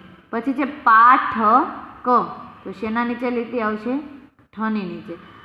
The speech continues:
પછી છે પાઠશાલા. તો શેના નીચે આવશે? ઠની નીચે. અને પછી છે ઠગ. તો શેના નીચે લીટી આવશે? ઠની નીચે. પછી છે ઠસે અલગ વર્ણ પર ચોકડી કરો. ઠ થી જુદા અક્ષરો પર ચોકડી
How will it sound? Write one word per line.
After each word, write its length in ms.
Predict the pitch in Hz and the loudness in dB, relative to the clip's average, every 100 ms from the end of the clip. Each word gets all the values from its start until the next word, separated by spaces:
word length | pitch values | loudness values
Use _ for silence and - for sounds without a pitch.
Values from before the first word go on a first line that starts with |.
| - - | -14 -8
પછી 240 | 220 240 | -8 -4
છે 140 | 269 | -4
પાઠશાલા. 1600 | 262 - 220 233 262 254 240 240 247 247 - 208 208 214 214 220 175 - - - - | -2 4 6 8 6 4 -2 0 0 -2 0 4 6 6 4 4 4 0 -12 -18 -16
તો 80 | 185 | -12
શેના 300 | 190 220 240 | -8 -4 -4
નીચે 260 | 233 233 | -4 -2
આવશે? 280 | 233 226 285 349 - - - - - 220 | -2 -2 -6 -10 -14 -20 -20 -20 -10 -4
ઠની 280 | 226 220 | -2 -2
નીચે. 260 | 190 180 220 - - - | -4 -8 -10 -14 -16 -16
અને 140 | 196 208 | -8 -6
પછી 280 | 220 226 254 | -6 -6 -4
છે 140 | 254 | -4
ઠગ. 880 | 247 - 214 214 226 214 214 202 170 | -6 -4 2 4 2 0 0 -2 -2
તો 80 | 180 | -10
શેના 220 | 208 214 | -6 -4
નીચે 280 | 226 220 226 | -4 -4 -6
લીટી 280 | 202 202 208 | -8 -8 -4
આવશે? 400 | 190 190 254 370 - - - | -4 -4 -4 -6 -8 -20 -14
ઠની 360 | 190 180 208 392 - - - - | -10 -8 -6 -8 -12 -20 -20 -16
નીચે. 280 | 175 165 165 156 - - - _ _ _ _ - - - - | -14 -14 -14 -16 -18 -20 -20 _ _ _ _ -20 -20 -18 -12
પછી 200 | 220 262 | -8 -4
છે 140 | 277 | -4
ઠસે 400 | 285 240 247 294 | -4 -4 -2 2
અલગ 320 | 269 262 247 | 2 2 0
વર્ણ 220 | 233 233 | 0 0
પર 140 | 226 226 | -2 -4
ચોકડી 540 | 220 196 220 392 - - - - | -8 -6 -4 -4 -6 -16 -20 -6
કરો. 280 | 226 220 190 | -2 0 -2
ઠ 340 | - 226 233 | -6 -6 -2
થી 160 | 302 233 | -2 -2
જુદા 300 | 247 233 233 | 0 4 4
અક્ષરો 340 | 226 247 214 | 2 -4 -6
પર 160 | 202 208 | -6 -10
ચોકડી 420 | 196 185 226 | -10 -6 -4